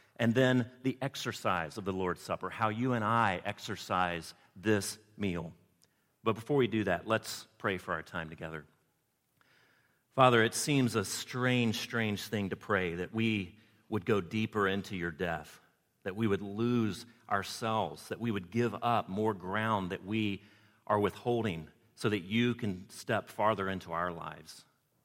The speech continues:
It seems strange that we would pray for the end of ourselves so that we can begin to live with you, but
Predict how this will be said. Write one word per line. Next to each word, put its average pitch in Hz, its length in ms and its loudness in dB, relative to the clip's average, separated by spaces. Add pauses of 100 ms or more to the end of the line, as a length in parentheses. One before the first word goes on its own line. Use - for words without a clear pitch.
(140)
It 107 120 -8
seems 117 300 0
strange 127 500 0
that 110 120 -4
we 123 140 4
would 101 160 2
pray 120 580 0 (420)
for 131 140 2
the - 180 2
end 151 220 6
of 131 80 6
ourselves 117 840 6 (280)
so 127 140 0
that 104 160 2
we 127 140 4
can 123 180 0
begin 117 400 2
to 117 100 -2
live 101 300 0
with 95 220 -4
you, 113 260 2
but 87 200 -4